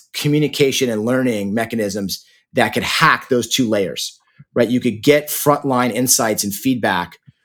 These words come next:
on what was happening, rapidly disseminated across mid-level managers,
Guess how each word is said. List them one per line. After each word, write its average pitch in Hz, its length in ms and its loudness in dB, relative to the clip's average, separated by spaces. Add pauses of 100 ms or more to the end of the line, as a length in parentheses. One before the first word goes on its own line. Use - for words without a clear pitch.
(160)
on 117 100 -2
what 117 140 2
was 117 140 0
happening, 104 640 -2 (240)
rapidly 131 520 2
disseminated 117 560 0
across 110 320 -2
mid-level 117 360 0
managers, 101 840 -2